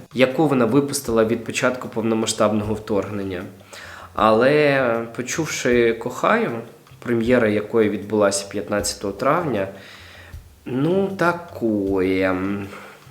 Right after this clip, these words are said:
І я ось зараз перевіряю, е, щоб впевнитись. Музика і слова — Влад Булах. Булах. Не Ірина Білик. І відчувається, завжди, де не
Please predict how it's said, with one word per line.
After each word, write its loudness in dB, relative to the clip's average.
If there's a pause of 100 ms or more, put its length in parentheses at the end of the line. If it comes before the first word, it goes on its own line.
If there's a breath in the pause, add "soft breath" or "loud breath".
І 0
я 6
ось 2
зараз 2
перевіряю, 0 (560 loud breath)
е, -2
щоб -2 (120)
впевнитись. -2 (100)
Музика -2
і 0
слова — 0 (560 loud breath)
Влад 4 (160)
Булах. 0
Булах. 0 (160)
Не 2
Ірина 2
Білик. -6
І 2
відчувається, -2 (460 loud breath)
завжди, 2 (120)
де 4
не -2